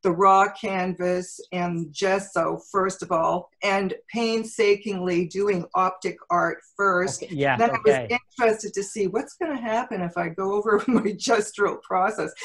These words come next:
Speaker 1: And it really
Speaker 2: Right.
Speaker 1: does alter it considerably, you know, you get a, it moves it away, but I was fascinated by that particular, um, disturbance within
Speaker 2: Right, right.
Speaker 1: that
Speaker 2: Well,
Speaker 1: work.
Speaker 2: it, it creates various layers of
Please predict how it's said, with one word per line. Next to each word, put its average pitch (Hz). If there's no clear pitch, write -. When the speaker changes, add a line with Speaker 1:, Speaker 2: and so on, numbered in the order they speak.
Speaker 1:
And 247
it 269
really 320
Speaker 2:
Right. 233
Speaker 1:
does 226
alter 220
it -
considerably, 214
you 175
know, 175
you 190
get 180
a, 175
it -
moves 185
it 165
away, 185
but 185
I 185
was 208
fascinated 175
by 156
that 78
particular, 170
um, 165
disturbance 196
within 185
Speaker 2:
Right, 127
right. 123
Speaker 1:
that 131
Speaker 2:
Well, 131
Speaker 1:
work. 175
Speaker 2:
it, 156
it 156
creates 160
various 139
layers 117
of 104